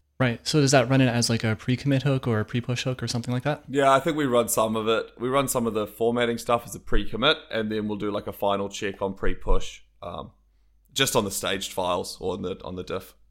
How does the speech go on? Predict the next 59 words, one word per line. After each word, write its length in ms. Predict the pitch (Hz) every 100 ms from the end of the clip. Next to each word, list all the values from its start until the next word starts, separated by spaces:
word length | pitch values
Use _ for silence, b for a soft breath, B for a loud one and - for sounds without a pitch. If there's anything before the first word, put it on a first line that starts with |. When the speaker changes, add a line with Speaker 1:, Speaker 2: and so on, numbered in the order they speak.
| _ _ -
Speaker 1:
Right. 200 | 107 -
Yeah, 160 | 151 117
'cause 160 | -
some 120 | - 160
of 60 |
those 340 | 139 127 - - -
would 280 | 135 131
take 200 | - 151 -
quite 180 | 143
a 60 | 123
while 260 | 120 117 110
to 140 | -
run 240 | 120 151
on 120 | 160 120
every 160 | 113
commit, 260 | 117 123 110
especially 420 | 123 143 135 139
if 100 | 127
you're 60 | 123
one 80 | 120
of 60 |
those 160 | 120 - _ _
folks 260 | 120 113 -
who 100 | 120
kinda 240 | - 131
like 300 | 127 123 _
to 380 | - 120 113 110 B B B
create 160 | - 226
a 40 |
lot 140 | 190 196
of 80 |
Git 140 | 185 185
commits 480 | 170 175 175 - - - 131
before 300 | 127 160 151
you 80 |
actually 220 | 135 131 131
push 180 | 139
something 280 | - 113 120
and 80 | 117
then 100 | 117
kinda 220 | - 127
make 180 | 117 117
it 40 |
nice 220 | 117 113 117
afterwards. 440 | 117 117 120 - _ _ _ _ -
Like, 160 | 151 156
waiting 240 | 156 151
five 180 | 143 131
minutes 200 | 127 127
every 140 | 120
time 160 | 120 117
you 60 |
make 160 | 113 110
a 20 |
commit 280 | 113 127 104
would 120 | 107
be 120 | 107
kinda 240 | 101 113 104
lame. 180 | 113